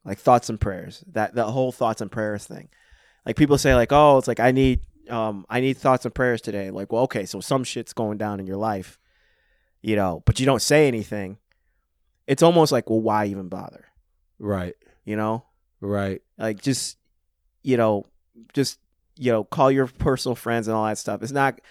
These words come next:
Speaker 1: the amount of likes or sad faces or all that stuff is not gonna change the fact of what's going on in your life.
Speaker 2: That's
Speaker 1: So,
Speaker 2: an absolute,
Speaker 1: you know, keep it,
Speaker 2: absolute
Speaker 1: keep it as
Speaker 2: fact.
Speaker 1: private as possible.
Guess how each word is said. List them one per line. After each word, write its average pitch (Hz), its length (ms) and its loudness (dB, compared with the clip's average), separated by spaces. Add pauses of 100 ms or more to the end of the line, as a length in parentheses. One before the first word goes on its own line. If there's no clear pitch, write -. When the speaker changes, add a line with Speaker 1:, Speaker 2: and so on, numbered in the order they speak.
(600)
Speaker 1:
the 143 220 4
amount 156 260 8
of 151 80 4
likes 147 300 4
or 117 40 -8
sad 135 320 2
faces 127 340 0
or 113 60 -2
all 127 160 4
that 127 140 2
stuff 120 220 -2
is 110 80 -4
not 120 180 0
gonna 120 140 -4
change 117 280 -4
the 107 60 -6
fact 113 360 -4
of 104 100 -10
what's 110 220 -4
going 107 280 -4
on 117 180 -2
in 107 60 -6
your 107 100 -6
life. 104 200 -6 (200)
Speaker 2:
That's 107 200 -4
Speaker 1:
So, 117 160 2
Speaker 2:
an 107 60 0
absolute, 101 580 -8
Speaker 1:
you 123 80 2
know, 104 160 0
keep 104 260 -2
it, - 20 2
Speaker 2:
absolute 110 180 -2
Speaker 1:
keep 165 220 -2
it 156 60 2
as 139 120 2
Speaker 2:
fact. - 80 -8
Speaker 1:
private 135 260 2
as 120 80 -4
possible. 123 640 -2